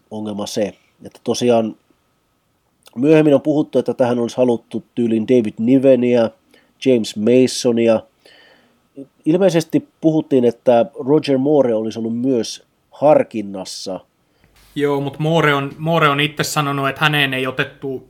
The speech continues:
Speaker 2: häneen ei koskaan otettu yhteyttä, mutta tuottajat on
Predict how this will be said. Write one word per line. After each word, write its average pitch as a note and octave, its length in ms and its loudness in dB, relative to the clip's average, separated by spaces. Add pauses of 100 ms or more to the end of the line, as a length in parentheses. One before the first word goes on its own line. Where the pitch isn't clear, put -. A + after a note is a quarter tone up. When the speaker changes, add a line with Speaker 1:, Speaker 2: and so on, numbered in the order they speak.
Speaker 2:
häneen C#3 360 -4
ei C3 100 -4
koskaan C3 400 -6
otettu C3 360 -8
yhteyttä, B2+ 800 -6 (640)
mutta A#2 640 -6
tuottajat B2+ 680 -2
on A#2+ 340 -4